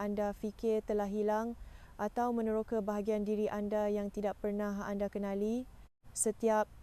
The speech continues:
saat yang anda luangkan dalam hubungan jujur dengan tubuh anda adalah satu langkah ke arah kehidupan yang lebih penuh dan lebih bebas.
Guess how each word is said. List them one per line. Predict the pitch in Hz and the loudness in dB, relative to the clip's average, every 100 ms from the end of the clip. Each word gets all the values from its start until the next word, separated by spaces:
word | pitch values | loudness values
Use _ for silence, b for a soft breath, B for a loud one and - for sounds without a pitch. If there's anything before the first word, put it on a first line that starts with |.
| - | -6
saat | - 214 214 208 | -2 0 0 0
yang | 208 202 | -2 -2
anda | 208 214 | 0 2
luangkan | 208 208 208 220 214 | 4 2 2 0 2
dalam | 202 202 | 2 2
hubungan | 202 196 208 208 202 | 0 0 0 0 0
jujur | 208 202 214 | -2 2 2
dengan | 202 202 202 | 2 -2 -2
tubuh | 208 196 202 | -2 0 -2
anda | 202 202 214 | -2 0 0
adalah | 202 202 202 208 202 - - - | 0 0 0 -2 -4 -12 -18 -16
satu | - 220 208 - 214 | -6 -2 0 2 2
langkah | 208 208 202 | 2 0 -2
ke | - | 0
arah | 202 202 | 0 -2
kehidupan | 196 202 196 202 208 202 | -2 -2 0 0 0 0
yang | 202 196 | 0 0
lebih | 202 202 208 | 2 2 2
penuh | 208 208 202 | 0 0 0
dan | 196 196 | 0 0
lebih | 196 190 202 | -2 2 2
bebas. | 190 190 196 190 - - | 4 2 0 -2 -4 -8